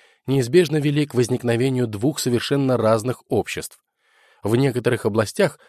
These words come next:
в том числе в сельскохозяйственной и рыболовной отрасли, две Ирландии сотрудничали, а культурные организации, связанные со спортом, музыкой, искусством и даже профессиональным изучением истории, нередко действовали на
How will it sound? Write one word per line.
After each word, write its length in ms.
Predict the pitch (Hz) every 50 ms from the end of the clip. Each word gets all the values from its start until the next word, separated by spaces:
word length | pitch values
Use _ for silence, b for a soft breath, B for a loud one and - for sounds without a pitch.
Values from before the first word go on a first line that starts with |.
| b b b
в 80 | b -
том 160 | 110 98 92
числе 320 | - 104 - - 110 110
в 60 | 107
сельскохозяйственной 960 | - - 110 101 - - 104 - 113 104 98 113 120 - - - 104 101 101 104
и 120 | 104 139
рыболовной 520 | 110 107 101 107 110 110 104 98 95 101 -
отрасли, 560 | - 170 185 - 104 95 - - 78 69 - b b b b b b b
две 200 | 110 117 139 143
Ирландии 500 | 127 117 131 151 170 170 151 131 151 143
сотрудничали, 840 | 131 - 170 - - 175 139 101 82 85 78 - - 80 76 71 - _ _ _ _ _ _ _
а 120 | - 101 95
культурные 500 | - 120 113 110 139 135 117 113 110 107
организации, 800 | 101 101 107 104 104 104 101 160 180 156 - - 92 80 76 b b b b
связанные 460 | b - 110 107 95 101 101 107 98
со 120 | - 123 110
спортом, 580 | - - - 95 104 113 - - 127 120 120 b b b b
музыкой, 540 | b 104 107 101 98 92 113 - - 110 -
искусством 580 | - 127 110 - - 127 131 123 - 117 107 104
и 120 | - 123 127
даже 300 | 107 113 110 101 117 -
профессиональным 800 | - 117 - - 104 - - 117 113 113 110 101 92 92 92 92
изучением 500 | 87 98 92 - 107 87 82 85 82 80
истории, 480 | 80 - - 151 165 143 98 76 - b b b b b b b b
нередко 460 | 117 127 117 131 175 170 - - 151
действовали 640 | 131 135 143 147 135 - - 135 131 127 127 135 127 B B B B
на 160 | 127 139 135